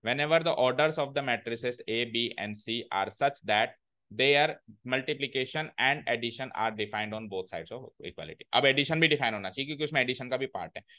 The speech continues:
आप एबीसी के orders वैसे रखो कि उनका multiplication और उनका addition equality के दोनों sides, इस side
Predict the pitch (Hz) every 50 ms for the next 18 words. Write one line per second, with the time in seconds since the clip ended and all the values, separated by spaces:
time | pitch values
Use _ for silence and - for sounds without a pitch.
0 | _ _ - 117 131 139 139 135 147 151 147 151 151 147 156 147 127 120 120 131
1 | 131 - 123 120 120 - 147 135 120 113 - 139 156 165 - 160 - - 131 127
2 | 127 - 147 131 123 123 113 143 143 - 143 139 147 143 - 165 165 147 139 135
3 | 131 123 123 143 92 87 113 113 127 123 - 156 160 160 - 135 - _ 175 170
4 | 170 165 165 175 180 175 143 135 135 139 143 139 - 117 92 - - _ _ 123
5 | 127 - - - 170 165 180 202 220 214 208